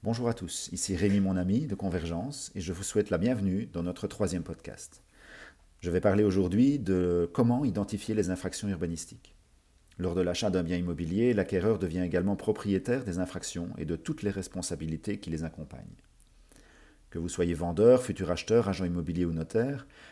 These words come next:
les infractions urbanistiques des immeubles vous concernent au premier plan. Un bien en infraction est souvent invendable, mais pire, lorsque les infractions sont mises au jour après la vente, tous les intervenants se retrouvent alors avec des ennuis qui auraient pourtant pu être évités.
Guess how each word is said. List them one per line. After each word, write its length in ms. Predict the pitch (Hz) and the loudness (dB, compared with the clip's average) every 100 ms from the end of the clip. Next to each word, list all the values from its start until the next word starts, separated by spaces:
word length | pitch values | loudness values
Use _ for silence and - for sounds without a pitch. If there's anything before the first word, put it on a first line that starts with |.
| - | -6
les 100 | 90 | -2
infractions 340 | 104 117 - | 0 -2 -4
urbanistiques 480 | 139 107 101 - 131 | -2 2 2 2 0
des 220 | 104 90 | 2 4
immeubles 300 | 92 113 117 | 4 2 2
vous 100 | 92 | -2
concernent 380 | - 101 - 101 | -2 -2 0 0
au 60 | 90 | -2
premier 280 | 95 92 90 | 0 0 -2
plan. 220 | - - _ _ _ _ - - - - | -4 -12 _ _ _ _ -20 -20 -16 -8
Un 80 | |
bien 240 | 78 110 120 | -2 2 4
en 80 | 98 | 4
infraction 480 | 90 92 - 123 | 2 0 0 0
est 60 | 104 | 0
souvent 340 | - 82 85 - | 0 -4 -4 -4
invendable, 640 | 82 80 80 92 117 101 | -4 -4 0 2 2 0
mais 140 | 85 | -2
pire, 420 | 80 104 117 127 - - - - | 0 2 2 2 -4 -18 -18 -4
lorsque 240 | 87 - | -4 0
les 180 | 92 85 | 0 0
infractions 440 | 107 107 - 123 | 0 -2 -2 -2
sont 160 | 123 90 | -2 -2
mises 200 | 90 82 | -2 0
au 60 | 87 | 0
jour 220 | 104 90 | 0 -2
après 180 | - 82 | -2 -4
la 100 | 78 | -4
vente, 440 | 82 104 117 - - | -2 -2 -4 -10 -10
tous 100 | 123 | 0
les 160 | 123 110 | 2 2
intervenants 460 | 101 95 87 98 | 0 0 0 0
se 140 | 127 90 | -2 -2
retrouvent 300 | 87 104 87 | -2 -2 0
alors 260 | 95 120 | 0 -2
avec 100 | 95 | -2
des 140 | 76 87 | -4 -4
ennuis 340 | 85 90 - - - - | 0 0 -2 -8 -20 -14
qui 100 | - | -4
auraient 140 | 90 | -2
pourtant 320 | - - 117 107 | -2 -4 -4 -2
pu 160 | 107 | 0
être 160 | 92 - | 0 0
évités. 360 | 78 - - | -6 -6 -14